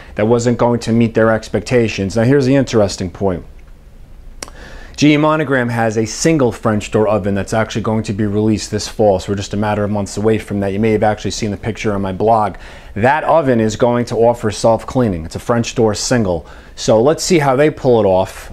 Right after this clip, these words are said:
um, because it's obviously contrary to what Viking's saying. Um, but, uh, you know, again, you have to raise your, tip your cap to Viking, what they've done with this piece. It was introduced earlier in the year. They pretty much met their release date.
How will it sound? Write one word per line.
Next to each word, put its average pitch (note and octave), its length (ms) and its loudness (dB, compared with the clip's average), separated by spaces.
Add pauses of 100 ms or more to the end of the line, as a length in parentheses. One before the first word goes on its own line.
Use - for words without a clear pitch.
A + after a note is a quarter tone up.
um, G2 600 0
because G2+ 220 -4
it's G#2 120 -4
obviously G#2+ 400 0
contrary G#2 540 -2
to G2+ 100 -6
what G2 140 -2
Viking's A2 420 0
saying. E2+ 320 -4 (380)
Um, G2+ 560 0 (320)
but, G#2+ 360 0 (200)
uh, - 360 -8
you F2 160 -8
know, A#2+ 180 2
again, D3 520 0 (460)
you B2 100 2
have C3 220 2
to B2+ 340 4 (480)
raise D3+ 340 4
your, C3 480 2
tip D#3+ 200 -2
your C3 80 0
cap A#2+ 300 0
to B2 40 4
Viking, A2+ 480 2
what A2 140 2
they've G#2+ 200 0
done A#2 400 0 (140)
with A#2 200 2
this A2+ 180 -2
piece. A#2+ 460 0
It - 120 -8
was G#2+ 160 0
introduced B2 540 2
earlier A#2 300 4
in A2+ 100 0
the A2+ 80 2
year. A2 400 2 (260)
They G#2+ 120 0
pretty C#3 260 0
much B2+ 280 2
met A#2+ 600 2
their A#2 180 4
release A#2 460 4
date. B2 400 2